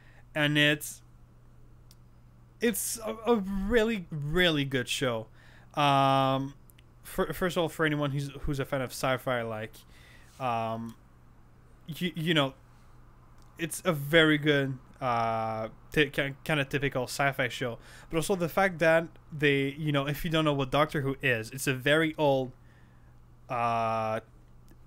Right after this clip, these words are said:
British sci-fi show that's been, uh, that's been going on for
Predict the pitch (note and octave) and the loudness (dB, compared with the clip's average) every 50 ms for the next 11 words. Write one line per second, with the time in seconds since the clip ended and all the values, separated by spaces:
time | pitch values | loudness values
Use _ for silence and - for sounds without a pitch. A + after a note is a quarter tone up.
0 | D3+ D3+ C#3 - D#3+ D#3 D3 C#3+ C#3 C3 C3 - - - - - - - D3+ C#3+ | -16 -12 -2 4 6 6 6 6 4 2 2 -2 -4 -4 -6 -8 -2 2 4 4
1 | D3 C#3 - D3+ B2 A#2 - - - A#2+ A2+ A2 - - - - - - - - | 4 4 2 -2 -2 -2 -4 -4 -4 -6 -6 -8 -10 -14 -18 -20 -20 -20 -20 -20
2 | - - - - - - D3 C3+ B2 - C#3+ C#3+ C#3 C3 C3 C3 C3 D3+ - - | -20 -20 -20 -20 -6 0 0 0 0 0 -2 0 0 0 0 -2 -6 -8 -4 0
3 | C#3+ B2+ B2 A#2+ A#2 A#2 A2+ A#2 B2 C#3 B2+ A#2+ - - - - - - - - | 2 2 4 2 2 0 -4 -4 -4 -4 -4 -4 -8 -14 -20 -20 -20 -20 -20 -20
4 | - - D#3 D#3 C#3+ C#3+ C#3+ C#3 C3+ C3+ C3 C3 - - - C3+ B2+ B2 B2 B2 | -18 -2 0 0 0 2 0 0 0 0 -2 -2 -4 -4 -2 -2 0 0 0 0
5 | B2 B2 | -2 -4